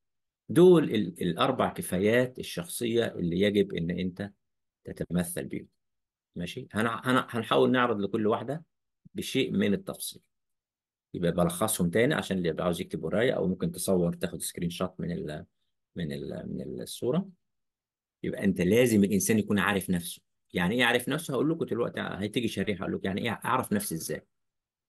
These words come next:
عن طريق دراسة أنماط الشخصية، وتعرف نمط شخصيتك ده إزاي. مش كلنا بنفكر بنفس الطريقة، مش كلنا بنحب نفس الحاجات، مش كلنا ب-، ب-، بنعمل رياكشن.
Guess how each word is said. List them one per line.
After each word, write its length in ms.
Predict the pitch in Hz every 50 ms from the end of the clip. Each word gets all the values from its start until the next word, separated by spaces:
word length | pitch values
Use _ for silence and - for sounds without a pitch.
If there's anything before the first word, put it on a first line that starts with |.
| _ _ _ _
عن 160 | - 90 90 85
طريق 480 | - - 71 73 85 85 92 104 - - _ _ _ _ _ -
دراسة 600 | 85 82 78 82 85 90 - - - 120 123 123 - _ -
أنماط 320 | 90 82 78 82 85 87 85
الشخصية، 680 | - - - - 85 - - - 107 107 120 131 - _ _ _ _
وتعرف 540 | - 90 - 95 95 98 98 104 98 - -
نمط 260 | 87 92 92 90 87
شخصيتك 560 | - - 87 - - - 87 90 85 92 82 85
ده 200 | 87 95 90 -
إزاي. 360 | 92 90 - - 101 90 87 170 - _ _ _ _ _ _ _ _ _ _ _ _ _ _ _ _ _ _ _ _ _
مش 160 | 98 90 -
كلنا 260 | - - 90 104 104 95
بنفكر 380 | 90 85 - 98 - - 92
بنفس 300 | 85 85 90 87 - -
الطريقة، 360 | - - - 87 104 98 -
مش 140 | 82 85 -
كلنا 160 | - - 95
بنحب 320 | 90 85 - - - 92 90
نفس 240 | 90 92 - - -
الحاجات، 420 | - - 82 87 90 87 85 -
مش 140 | 85 - -
كلنا 300 | - 87 90 98 92 90
ب-، 120 | 85 85
ب-، 360 | - - - _ - - -
بنعمل 420 | - 92 95 98 90 95 101 90 - - -
رياكشن. 340 | - - 87 87 - - -